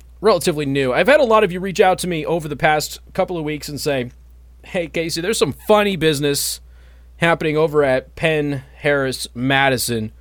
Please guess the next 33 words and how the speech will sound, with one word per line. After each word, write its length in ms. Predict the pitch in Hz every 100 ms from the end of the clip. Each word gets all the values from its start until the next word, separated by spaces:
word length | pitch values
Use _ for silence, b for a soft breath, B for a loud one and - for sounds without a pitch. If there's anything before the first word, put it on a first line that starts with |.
| - -
School 500 | - - 170 170 139
System." 420 | 127 104 98 - B B B B B -
And 260 | 117 123
school 220 | - 143
district, 560 | 117 135 139 - 135 127
school 240 | - 127
system, 680 | 120 127 117 123 120 117 110
whatever 320 | 110 113 110
it 60 | 107
is. 180 | 104 - B B B -
Um, 360 | 123 127 131 -
and 360 | 151 147 147
we 120 | 135 160
want 300 | 165 165 147
you 160 | 139
to, 160 | 131 120
to 200 | - 127
go 80 | 135
ahead 80 | 127
and 80 |
take 140 | 135 107
a 40 |
look 240 | 117 156 135
at 160 | 107
it. 100 | 95
Well, 380 | 127 165 175 185 - - - - - - - - - - - - -
one 240 | 113 190
of 80 | 214
my, 540 | 185 170 156 147 135 123
one 120 | 165
of 40 |
my 140 | 165 147
listeners 680 | 143 - 147 135 127 -